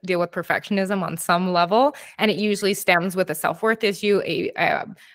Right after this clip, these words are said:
I was always told I had to get a hundred percent. If I got ninety-nine, it was what was wrong with the one. These are stories that I hear very regularly. If I,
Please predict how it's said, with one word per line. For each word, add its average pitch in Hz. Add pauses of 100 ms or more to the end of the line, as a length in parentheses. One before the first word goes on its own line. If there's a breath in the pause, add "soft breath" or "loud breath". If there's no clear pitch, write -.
(100)
I 175
was 175
always 185
told 190
I 160
had 175
to 175
get 170
a -
hundred 226
percent. 208
If -
I 151
got 147
ninety-nine, 190
it 220
was 165
what -
was 165
wrong 180
with 180
the 180
one. 185
These 196
are 185
stories 165
that 175
I 165
hear 185
very 185
regularly. 214
If -
I, 165